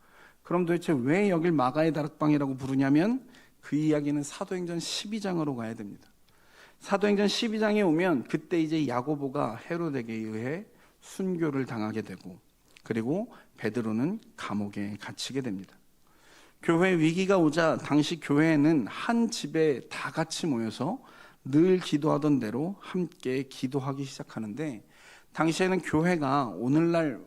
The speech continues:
우리같이 이런 건물이 아니라 집이 바로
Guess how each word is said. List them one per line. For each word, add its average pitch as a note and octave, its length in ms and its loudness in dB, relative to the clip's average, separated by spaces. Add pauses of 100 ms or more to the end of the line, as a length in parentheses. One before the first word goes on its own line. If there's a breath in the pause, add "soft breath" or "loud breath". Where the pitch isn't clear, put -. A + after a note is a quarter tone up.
우리같이 C3+ 800 -2
이런 C3 320 0
건물이 D3+ 480 0
아니라 A#2+ 400 -4 (500 soft breath)
집이 D3+ 600 -4
바로 D#3 460 -6